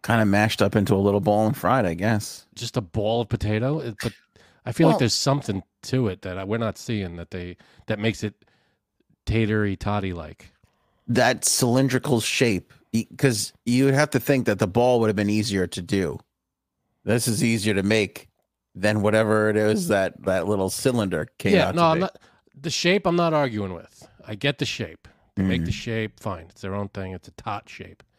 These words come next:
Speaker 1: Yeah.
Speaker 2: Whatever that is. But I feel like if I took potato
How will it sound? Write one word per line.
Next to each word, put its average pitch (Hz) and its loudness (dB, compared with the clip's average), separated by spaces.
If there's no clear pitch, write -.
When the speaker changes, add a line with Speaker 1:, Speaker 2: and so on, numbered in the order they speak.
Speaker 1:
Yeah. 90 -2
Speaker 2:
Whatever 95 -8
that 85 -10
is. - -20
But 110 0
I 113 -6
feel 156 2
like 131 4
if 113 -4
I 131 2
took - -2
potato 87 -8